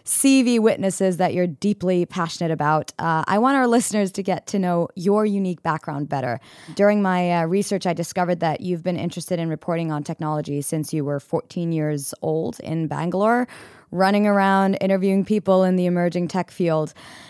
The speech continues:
And the rumor has it that Bangalore is the Silicon Valley of India.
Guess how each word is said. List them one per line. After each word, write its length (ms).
And 80
the 60
rumor 200
has 260
it 140
that 260
Bangalore 420
is 120
the 60
Silicon 460
Valley 320
of 120
India. 440